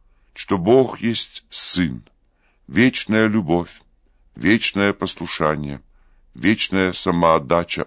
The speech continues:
Отцу. Да, изнемогает наш ум, наш ограниченный человеческий рассудок, изнемогает перед глубиной, величием и по-человечески непонятностью этой тайны.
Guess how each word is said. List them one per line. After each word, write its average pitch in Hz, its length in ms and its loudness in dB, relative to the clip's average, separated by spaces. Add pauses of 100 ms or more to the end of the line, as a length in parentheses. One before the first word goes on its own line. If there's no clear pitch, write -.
Отцу. - 440 -8 (1300)
Да, 85 340 2 (1000)
изнемогает 98 920 2
наш 98 340 -4
ум, 92 300 -2 (920)
наш 90 260 0
ограниченный 107 840 0
человеческий 98 1040 -2
рассудок, - 680 -4 (1400)
изнемогает 117 880 4
перед 107 280 0
глубиной, 104 800 0 (680)
величием 104 760 -4 (560)
и 92 80 -4
по-человечески 113 880 2
непонятностью 113 960 4
этой 76 180 -4
тайны. 73 400 -6